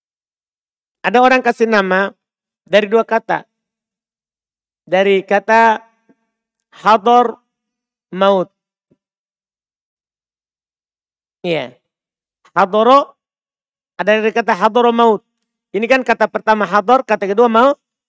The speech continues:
maut. Digabung menjadi kat-, menjadi satu. Menjadi apa?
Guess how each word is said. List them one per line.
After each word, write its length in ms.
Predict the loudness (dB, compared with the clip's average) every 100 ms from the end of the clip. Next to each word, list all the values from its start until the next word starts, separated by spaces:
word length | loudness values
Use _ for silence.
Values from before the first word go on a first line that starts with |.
| _ -2
maut. 320 | 0 0 -4 _ _ _ _ _ -6
Digabung 480 | -4 0 0 0
menjadi 400 | -2 -2 -4 -6
kat-, 320 | -2 -2 -2 -10
menjadi 320 | -8 -4 -4 -2
satu. 560 | -2 -2 -4 -12 -12 _ -10
Menjadi 400 | -4 -2 0 0
apa? 240 | -2 -2